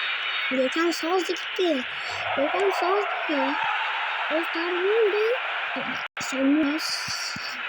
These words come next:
Araya girdi. Topu aldı. Şimdi Talisca. İndirdi Yusuf En-Nesyri. En-Nesyri. En-Nesyri. Bak Asensio.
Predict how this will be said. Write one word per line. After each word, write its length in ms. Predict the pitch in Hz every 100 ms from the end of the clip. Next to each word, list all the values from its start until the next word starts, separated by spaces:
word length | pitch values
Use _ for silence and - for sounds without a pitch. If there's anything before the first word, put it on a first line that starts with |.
| - - - - -
Araya 300 | 233 240 240
girdi. 360 | 233 233 226 254
Topu 360 | 254 - 269 269
aldı. 300 | 247 247 220 - - - -
Şimdi 160 | 254 294 311
Talisca. 540 | 240 - 277 294 - 220 -
İndirdi 460 | 254 285 285 - 269
Yusuf 440 | 285 294 294 294
En-Nesyri. 760 | 302 - 311 302 - 311 285 226 - - - - - 277
En-Nesyri. 800 | 311 311 311 320 320 311 269 220 - - - 302
En-Nesyri. 920 | 320 330 - 330 320 330 330 320 320
Bak 200 | - -
Asensio. 720 | 320 349 339 330 349 - -